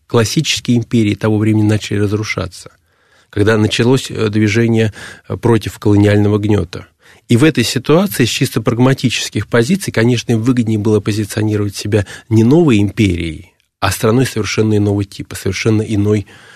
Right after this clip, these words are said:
культуры. И им это удалось, потому что их ценности, э, оказались востребованы в том числе и тем, э, бывшим колониальным миром, который рассыпался на, на глазах людей двадцатого века.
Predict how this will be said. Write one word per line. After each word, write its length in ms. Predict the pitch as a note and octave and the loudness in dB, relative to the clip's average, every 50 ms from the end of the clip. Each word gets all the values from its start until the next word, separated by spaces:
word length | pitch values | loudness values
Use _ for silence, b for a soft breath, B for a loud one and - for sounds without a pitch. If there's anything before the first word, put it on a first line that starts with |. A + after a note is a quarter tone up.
| B B B | B B B
культуры. 600 | - A#2+ A#2 G#2+ - A#2 G2 F2+ F2+ D#2 D2 - b b b b b - | 0 0 0 0 0 -2 -2 -2 -2 -6 -10 -12 b b b b b 0
И 120 | B2 B2 B2 B2 | 2 4 4 4
им 120 | B2+ C#3+ | 4 4
это 160 | C#3+ - C3+ | 2 2 0
удалось, 480 | C3 C3+ D3 D#3 D#3+ D3+ G2 F2+ - - - | 0 0 2 2 2 2 0 -2 -4 -10 -12
потому 320 | G2+ - - G#2+ A2+ A2 | -8 -4 0 0 0 0
что 180 | - - - G#2 | -2 -2 -4 -4
их 160 | F#2+ - - | -4 -6 -4
ценности, 680 | - - D#3+ F#3+ E3+ A#2+ - - - - F2 F2 - b b b b b b b | 0 0 2 2 2 0 -2 -6 -8 -10 -12 -12 -12 b b b b b b b
э, 80 | - G2 | -6 -4
оказались 640 | F#2+ F#2 F#2 F2+ - G2+ F#2+ G2 A2 A#2+ A2+ - - | -4 -2 -4 -4 -4 -2 0 0 2 0 0 0 0
востребованы 640 | A#2+ A2+ G#2 - B2+ B2+ A#2+ A2+ A2 G#2+ G#2+ G2+ | 0 0 0 0 0 0 0 0 0 -2 -2 -2
в 80 | G2 - | -2 -2
том 180 | - A#2+ A#2+ A2+ | 0 0 0 0
числе 380 | - B2 G#2+ - - A2+ A2 | 0 -4 -6 -4 -4 -4 -2
и 120 | G#2+ A2+ G#2+ | -2 -2 -2
тем, 300 | - - A#2+ A2+ G#2 - B B B B B B | 0 0 0 0 0 -2 B B B B B B
э, 260 | A2 G2+ G2 G2 G2 F#2+ | -8 -6 -4 -2 -2 0
бывшим 360 | G#2 A#2+ G#2+ - - G#2+ F#2 | 2 2 2 0 -2 -4 -2
колониальным 560 | - G#2+ G#2 G#2+ G#2+ G#2+ G#2 G2+ G2+ G#2 G#2 | 0 2 2 4 4 4 2 2 2 2 4
миром, 320 | G#2 G#2+ A2+ C3 C3 B2 | 4 6 6 4 4 2
который 400 | A2 - G2 F#2 - G#2+ G#2 G2+ | 0 -4 -6 -2 0 0 2 2
рассыпался 720 | G2 G#2 G2+ - - A2+ G#2 - G#2+ G#2 G2+ - - - G#2 | 2 0 -2 -4 -6 -8 -4 -2 -2 -2 -2 -4 -4 -6 -6
на, 720 | F#2+ G2 F#2+ G2 G2+ G2+ G#2+ G#2 G2+ F#2 F#2 G2 G2+ G2+ | -4 -6 -6 -6 -4 -2 -2 -2 -2 -2 -4 -6 -4 -4
на 140 | G#2 G2+ F#2+ | -2 -2 0
глазах 440 | G2+ G2+ G2+ F#2 A2 G#2 G2+ - | 0 0 0 0 0 -2 -2 -2
людей 380 | - G#2 G2+ G2+ G#2 G#2 G#2 - B B B B B - | -4 -4 -2 0 0 0 0 -2 B B B B B -2
двадцатого 520 | G#2+ G#2 G2+ - - G#2+ G2 - A2 A2+ | -2 -2 0 0 -2 -2 0 0 0 0
века. 420 | A2+ G#2+ F#2 F2 - - F2 - | 0 0 -2 -4 -6 -10 -16 -18